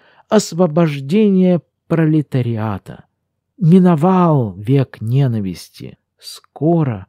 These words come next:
настанет век любви. Христианство — основа, краеугольный камень нового здания.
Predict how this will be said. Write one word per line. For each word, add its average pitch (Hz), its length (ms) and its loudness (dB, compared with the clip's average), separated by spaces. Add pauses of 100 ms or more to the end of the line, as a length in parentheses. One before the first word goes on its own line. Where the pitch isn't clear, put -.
(260)
настанет 131 920 -4
век 107 560 -8 (140)
любви. 92 800 -10 (1080)
Христианство — 160 1200 -4 (300)
основа, 165 880 -4 (200)
краеугольный 226 1080 2 (120)
камень 156 640 0 (200)
нового 180 640 6
здания. 139 880 0